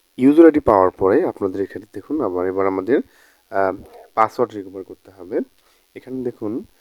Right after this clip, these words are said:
আহ, পাসওয়ার্ড রিকভার করার জন্য এখানে দেখুন উপরের অপশন আছে, এখানে পাসওয়ার্ড রিকভার, এখানে আমরা ক্লিক করব। আহ, ক্লিক করলেই আপনাদের একটা এরকম একটা পেজ আসবে। এখানে এসে দেখুন এখানে বলছে ইউজার আইডি, আমরা যে ইউজার আইডিটা পেয়ে গেলাম এখানে, আহ, সেটা এখানে আমরা অবশ্যই এখানে,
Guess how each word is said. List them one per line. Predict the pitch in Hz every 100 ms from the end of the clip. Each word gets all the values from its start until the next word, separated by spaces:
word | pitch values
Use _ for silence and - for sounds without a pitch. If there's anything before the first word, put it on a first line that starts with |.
| _ _
আহ, | 107
পাসওয়ার্ড | - 123 - 139 120
রিকভার | 113 110 107
করার | 104 92
জন্য | 95 95 143
এখানে | 139 110
দেখুন | 101 101 110
উপরের | 92 101 95 -
অপশন | 104 - 104
আছে, | 95 - 117
এখানে | 117
পাসওয়ার্ড | 107 104 - 107 98
রিকভার, | 98 98 110 139
এখানে | - 95
আমরা | 92
ক্লিক | - 98
করব। | - 98 104
আহ, | 160 - _ _ _ _ 104 95
ক্লিক | 110 110
করলেই | - 135 131
আপনাদের | 104 101 92
একটা | 87 90
এরকম | 92 92 98 92
একটা | 90 92
পেজ | - 90
আসবে। | 90 90 127 262 _ _ _ _ _
এখানে | 120 120 123
এসে | 123 123
দেখুন | 120 - 113 101
এখানে | - 107
বলছে | 104 104 -
ইউজার | 143 143 135 110
আইডি, | 92 95
আমরা | 101
যে | 107
ইউজার | 113 107 107
আইডিটা | 107 107
পেয়ে | 131 135
গেলাম | 104 98
এখানে, | 92 101 123
আহ, | 269 _ _ _ _ _ -
সেটা | - 107 104
এখানে | 104 101
আমরা | 98 95
অবশ্যই | 92 - 110
এখানে, | 101 101